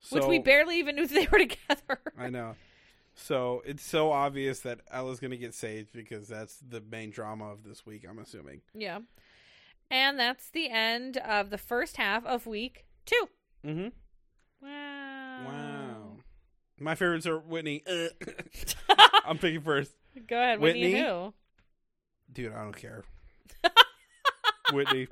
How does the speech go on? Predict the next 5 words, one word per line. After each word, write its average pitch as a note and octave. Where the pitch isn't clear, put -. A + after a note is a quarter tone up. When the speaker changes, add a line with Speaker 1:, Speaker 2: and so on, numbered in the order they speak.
Speaker 1:
Choose G4
a, E4
choose G4+
a -
boy. G3+